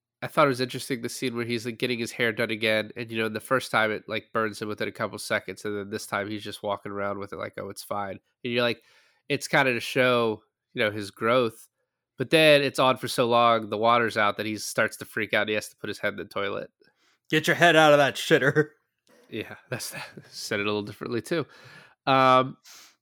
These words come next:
Speaker 1: and so then they go to prison in forty-six, and he's like,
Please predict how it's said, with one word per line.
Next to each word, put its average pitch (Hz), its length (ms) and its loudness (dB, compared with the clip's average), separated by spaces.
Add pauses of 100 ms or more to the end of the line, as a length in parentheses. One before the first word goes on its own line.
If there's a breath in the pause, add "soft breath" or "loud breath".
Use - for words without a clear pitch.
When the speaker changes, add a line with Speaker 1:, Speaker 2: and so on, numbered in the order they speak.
(600)
Speaker 1:
and 156 180 0
so 190 160 2
then 208 240 2
they 208 140 4
go 175 200 4
to 160 80 0
prison 120 540 0
in 120 160 -4
forty-six, 127 640 0
and 113 100 -6
he's 110 180 -2
like, 107 300 0